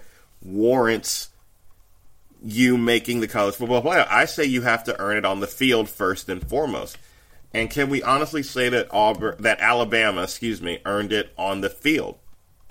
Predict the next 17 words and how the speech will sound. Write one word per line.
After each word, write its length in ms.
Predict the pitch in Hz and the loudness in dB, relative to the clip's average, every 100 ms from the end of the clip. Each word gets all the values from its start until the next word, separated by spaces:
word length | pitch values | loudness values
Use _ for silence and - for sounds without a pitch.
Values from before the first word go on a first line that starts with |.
| - - - - - - | -20 -20 -20 -20 -20 -2
For 120 | 123 | 2
those 260 | 139 143 131 | 6 4 4
of 80 | |
you 80 | 131 | 2
that 120 | 123 | 2
think 280 | 120 131 123 | 2 -2 -2
they 160 | 117 104 | -2 -2
did, 420 | 95 190 180 170 - - - | 0 0 2 -2 -8 -6 2
I'm 180 | 143 135 | 4 4
asking 440 | 131 127 139 120 | 2 0 -2 -2
a 60 | 107 | -4
simple 380 | - 127 127 | -4 -4 -2
question. 600 | 117 110 85 - - - - - _ _ - - - - - | -4 -4 -6 -8 -12 -14 -16 -20 _ _ -20 -20 -20 -20 -2
If 180 | 127 120 | 0 4
I 180 | 139 196 | 4 2
showed 500 | - 160 151 143 131 | 0 2 4 4 0
you 360 | 123 117 107 | 0 0 0